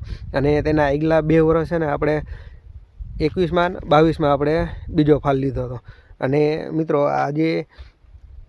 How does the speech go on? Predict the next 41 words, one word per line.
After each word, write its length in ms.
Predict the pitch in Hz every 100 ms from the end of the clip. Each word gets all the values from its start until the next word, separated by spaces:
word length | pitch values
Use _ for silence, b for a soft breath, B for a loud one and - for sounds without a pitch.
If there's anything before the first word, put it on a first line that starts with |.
| - -
આ 120 | 147
વર્ષે 320 | 151 165 - 165
છે 100 | 175
ને 120 | 160
આપણે 240 | 147 151
આ 80 | 147
કપાસમાં 600 | - 147 151 - 156 175 - -
બીજો 220 | 170 165
ફાલ 220 | - 135
લેવાના 340 | 143 139 143
છીએ. 160 | 135 196
અને 160 | 202 170
આપણે 160 | 160 143
પહેલી 260 | 180 185
વીણીનો 360 | 190 185 185 185
મિત્રો 360 | 180 185 170 -
કપાસ 260 | 156 - 165
છે 120 | 190
ને 80 | 175
આપણે 300 | 160 156 156 - B B B B - -
દસ 260 | 165 160
દસ 240 | 151 160 156
મણ 320 | 160 160 160
નીકળી 300 | 170 180 175
ગયો 180 | 160 156
છે. 100 | 156
અને 200 | 151 147
બીજી 300 | 156 156 160
વીણી 320 | 160 160 151
જોઈ 140 | 147
લ્યો, 160 | 143 143
હજી 160 | 139
એટલી 340 | 143 143 143 139
ધોળકાઈ 400 | - 156 160 175
ગઈ 140 | 165
છે. 140 | 143 170 b b b -
તો 60 |
હું 240 | 160 180 180
તમને 500 | 190 190 190 190 - - - B B B B B - -
છે 60 | 175
ને 160 | 185